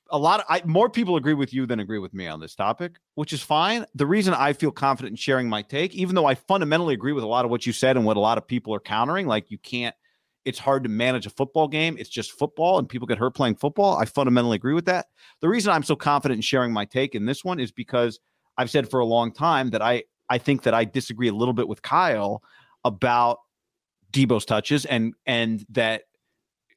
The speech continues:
um, I think they should be careful about how often they use,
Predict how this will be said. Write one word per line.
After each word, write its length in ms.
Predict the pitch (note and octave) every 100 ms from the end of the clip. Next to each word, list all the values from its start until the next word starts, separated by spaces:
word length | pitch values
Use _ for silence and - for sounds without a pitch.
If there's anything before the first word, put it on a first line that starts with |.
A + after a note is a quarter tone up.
| _ _ _ -
um, 380 | A#2+ A2 G#2+ - _ _ -
I 120 | A#2+
think 160 | B2 A#2+
they 80 |
should 160 | A2+ G#2+
be 80 | B2
careful 460 | - C#3 A#3 D3+
about 200 | A2+ A2+
how 200 | G2 A#2+
often 380 | A2 A2 - A#2+
they 100 | A2+
use, 480 | A2 A2 A2+ A2+ G#2+